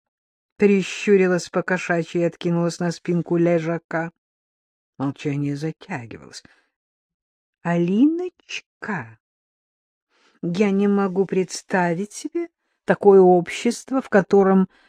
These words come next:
вы могли бы показаться необразованной. Спас ситуацию Никита, я уже успел убедиться в вашей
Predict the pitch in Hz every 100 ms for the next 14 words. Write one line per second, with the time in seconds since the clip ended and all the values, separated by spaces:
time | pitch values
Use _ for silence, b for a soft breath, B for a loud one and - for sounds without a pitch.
0 | b 143 139 165 180 190 247 269 208 170
1 | 170 170 233 196 - 180 151 139 - -
2 | 180 202 - _ - 127 127 120 139 135
3 | 240 262 _ - 87 85 - _ _ _
4 | - - 185 - 180 180 170 - 190 208
5 | - 233 175 156 165 165 160 170 175 -
6 | b b - 175 - - 370 269 165 156
7 | 160 - 170 160 160 - 156